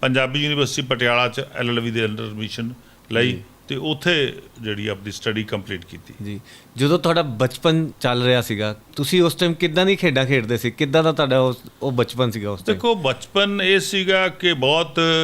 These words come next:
Speaker 1: ਗਰੀਬ ਪਰਿਵਾਰ ਨੂੰ ਬਿਲੋਂਗ ਕਰਦੇ ਸੀਗੇ
Speaker 2: ਜੀ।
Speaker 1: ਔਰ ਘਰ ਦੇ ਅੰਦਰ ਪਸ਼ੂ ਰੱਖੇ ਹੋਏ ਸੀਗੇ।
Speaker 2: ਜੀ।
Speaker 1: ਹਾਲਾਂਕਿ ਮੇਰੇ ਪਿਤਾ ਜੀ, ਅ, ਜਿਹੜੇ ਉਹ ਮਿਲਟਰੀ ਦੇ ਵਿੱਚੋਂ ਰਿਟਾਇਰਡ ਸੀਗੇ,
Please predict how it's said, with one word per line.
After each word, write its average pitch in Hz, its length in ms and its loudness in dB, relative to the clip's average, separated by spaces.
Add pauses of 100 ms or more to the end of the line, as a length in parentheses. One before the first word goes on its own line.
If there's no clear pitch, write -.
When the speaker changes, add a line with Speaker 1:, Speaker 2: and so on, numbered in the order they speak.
(340)
Speaker 1:
ਗਰੀਬ 143 340 2
ਪਰਿਵਾਰ 139 360 2
ਨੂੰ 135 220 -4
ਬਿਲੋਂਗ 120 240 0
ਕਰਦੇ 123 380 -2
ਸੀਗੇ 123 320 -6
Speaker 2:
ਜੀ। 101 200 -8 (280)
Speaker 1:
ਔਰ 127 100 0
ਘਰ 123 240 0
ਦੇ 117 140 2
ਅੰਦਰ 123 260 2
ਪਸ਼ੂ 123 360 -6
ਰੱਖੇ 123 260 -2
ਹੋਏ 127 180 2
ਸੀਗੇ। 120 500 -4
Speaker 2:
ਜੀ। 101 180 -10 (180)
Speaker 1:
ਹਾਲਾਂਕਿ 139 380 0
ਮੇਰੇ 135 280 2
ਪਿਤਾ 139 340 0
ਜੀ, 143 420 -2
ਅ, 117 460 2
ਜਿਹੜੇ 110 320 -2
ਉਹ 117 100 -4
ਮਿਲਟਰੀ 139 400 0
ਦੇ 143 120 0
ਵਿੱਚੋਂ 131 280 0
ਰਿਟਾਇਰਡ 120 360 0
ਸੀਗੇ, 135 420 -4